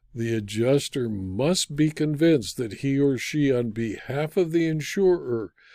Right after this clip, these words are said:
has thoroughly investigated the foundation of its denial. A less than thorough investigation may cause the insurer to refuse defense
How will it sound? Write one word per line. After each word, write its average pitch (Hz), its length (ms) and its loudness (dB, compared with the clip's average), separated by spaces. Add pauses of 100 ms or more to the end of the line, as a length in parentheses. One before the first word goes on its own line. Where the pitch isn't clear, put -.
(260)
has 135 380 0
thoroughly 175 760 6
investigated 135 880 2
the 123 100 0
foundation 123 800 0
of 117 140 -4
its 117 220 -6
denial. 110 640 -6 (580)
A 123 120 -4
less 120 460 2
than 156 240 0
thorough 143 460 4
investigation 117 1200 -4
may 107 200 -6
cause 147 480 -2
the 139 160 -2
insurer 127 840 -2
to 113 100 -4
refuse 135 720 0
defense 120 580 -4